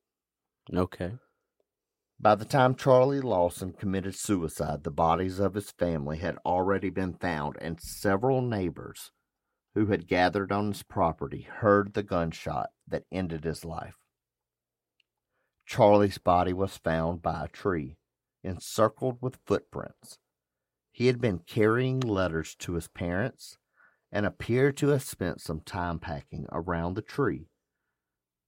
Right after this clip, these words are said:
Speaker 2: before finally deciding to end his life as well.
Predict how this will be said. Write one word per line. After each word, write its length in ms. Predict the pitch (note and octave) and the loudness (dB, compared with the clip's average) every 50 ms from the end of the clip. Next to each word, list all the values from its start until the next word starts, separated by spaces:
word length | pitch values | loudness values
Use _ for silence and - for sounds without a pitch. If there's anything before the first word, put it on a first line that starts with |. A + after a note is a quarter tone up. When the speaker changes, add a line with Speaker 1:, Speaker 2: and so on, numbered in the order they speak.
| _ _ _ _ _ _ _ _ _ _ _ _ | _ _ _ _ _ _ _ _ _ _ _ _
Speaker 2:
before 340 | F2 E2+ - - D#2+ D#2 C#2 | -4 -4 -2 -2 -2 -2 -2
finally 460 | - - E2 D#2+ F2 F#2 F#2+ G2+ A2 | -2 -2 -2 0 0 0 0 -2 -2
deciding 580 | A#2+ A#2 G2+ - - D#2+ D2 D2 C#2+ C#2 D2 | -4 -6 -8 -4 -2 0 0 0 -2 -4 -8
to 140 | - - - | -6 -6 -4
end 200 | A#1+ E2 F2 D#2 | -4 -2 -4 -4
his 200 | D#2+ F2+ D#2 - | -4 -6 -6 -8
life 220 | - - - B2+ - | -8 -10 -10 -10 -12
as 160 | - - - - | -14 -16 -10 -6
well. 320 | E2 D2+ A1+ - - - | -6 -4 -4 -6 -10 -14